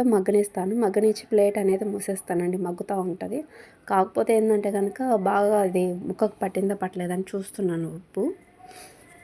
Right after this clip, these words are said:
ఇలాగే అండి నేను చేసేది వంటలు. మీకు కానీ నచ్చితే కనుక లైక్ చేయండి. నెక్స్ట్ వచ్చేసి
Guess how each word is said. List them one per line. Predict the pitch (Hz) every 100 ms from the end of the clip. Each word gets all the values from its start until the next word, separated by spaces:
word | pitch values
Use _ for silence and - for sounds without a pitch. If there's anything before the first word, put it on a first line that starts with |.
| - - - - -
ఇలాగే | 220 214 214 220
అండి | 208 202
నేను | 190 185
చేసేది | 190 185 190 185
వంటలు. | 180 202 202
మీకు | 190 202
కానీ | 208 190
నచ్చితే | 185 - 190
కనుక | 180 208
లైక్ | 196 185 -
చేయండి. | 185 185 202 370 - - - - _ - _ - - - - - - -
నెక్స్ట్ | 220 214 240
వచ్చేసి | 220 202 202 202 208